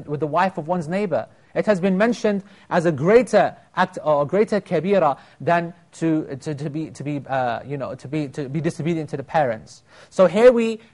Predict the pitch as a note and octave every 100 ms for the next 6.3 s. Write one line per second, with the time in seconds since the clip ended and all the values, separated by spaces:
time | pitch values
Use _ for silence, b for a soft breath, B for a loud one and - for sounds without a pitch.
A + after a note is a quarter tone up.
0 | - D#3 D#3+ G3 G#3 F3+ F#3+ G3 F#3+ E3
1 | F#3+ F#3 F#3 C#3+ A2 B2 D#3+ E3+ F3+ G3+
2 | G3 F3 E3+ G3+ F3+ F3+ F3 D#3+ A#3 A#3
3 | G#3+ F#3+ F#3 G3+ F#3 C#3+ - D3+ B2+ C3
4 | - C#3 D#3+ - D#3 B2+ A2+ B B B
5 | E3 E3 A#3+ B3+ A3 A3 D3 B2+ E3+ F3
6 | F3 A3+ F#3